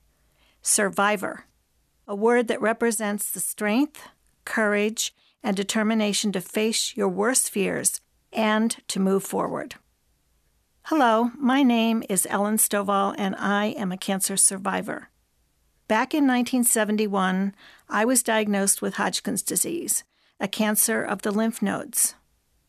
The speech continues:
I was one of the fortunate ones who received optimal treatment and quality care. Unfortunately, the disease recurred twelve years after my initial treatment, but again,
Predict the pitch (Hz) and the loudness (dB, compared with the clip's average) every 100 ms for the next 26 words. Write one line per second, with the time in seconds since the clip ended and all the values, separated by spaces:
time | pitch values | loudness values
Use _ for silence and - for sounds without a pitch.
0 | _ 220 220 226 240 233 220 - 254 285 | _ 2 2 2 2 2 0 -2 0 0
1 | - 247 208 196 202 - 202 202 202 - | 2 0 2 0 2 0 0 0 0 0
2 | 196 185 - - 214 - 247 247 240 - | 0 -2 -6 -4 -2 0 0 0 0 -2
3 | 220 196 190 - 196 185 - 196 196 190 | -2 0 0 -2 -6 -4 -2 0 0 -2
4 | 196 196 175 - 190 _ _ _ _ _ | -2 -4 -4 -6 -10 _ _ _ _ _
5 | _ _ _ _ - 220 - 294 - 277 | _ _ _ _ -2 -2 2 0 2 0
6 | 226 202 196 202 - 202 196 214 233 240 | 0 0 0 -2 -4 -2 0 2 2 2
7 | 240 262 - 214 208 - 202 208 226 226 | 0 -2 0 0 0 -2 0 0 0 0
8 | 220 190 196 202 190 190 190 196 208 240 | 0 -2 -4 -2 -2 0 0 0 0 -2
9 | 233 196 - 180 - - _ _ _ _ | -2 -4 -4 -6 -8 -16 _ _ _ _
10 | _ 214 208 196 226 226 247 | _ 0 0 2 2 4 4